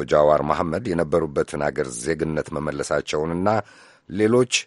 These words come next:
አስፈላጊ ሰነዶችን አካተው ለኢሚግሬሽን የዜግነትና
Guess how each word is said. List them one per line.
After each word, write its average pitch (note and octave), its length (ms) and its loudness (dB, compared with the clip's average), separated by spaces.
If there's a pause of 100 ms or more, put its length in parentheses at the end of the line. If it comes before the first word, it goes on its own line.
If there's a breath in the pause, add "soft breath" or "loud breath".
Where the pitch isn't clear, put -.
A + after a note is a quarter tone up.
(160)
አስፈላጊ F#2+ 680 2
ሰነዶችን F2 600 -4
አካተው F2+ 600 -2 (440 soft breath)
ለኢሚግሬሽን F2 1040 0
የዜግነትና E2 680 -2